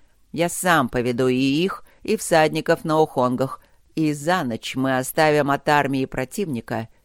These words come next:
лишь гору корма для них».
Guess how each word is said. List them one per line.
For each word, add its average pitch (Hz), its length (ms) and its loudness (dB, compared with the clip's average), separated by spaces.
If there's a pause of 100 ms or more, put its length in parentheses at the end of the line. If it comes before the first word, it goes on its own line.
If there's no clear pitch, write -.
(180)
лишь 160 380 2
гору 151 580 4
корма 120 420 2
для 120 200 -2
них». 117 400 -6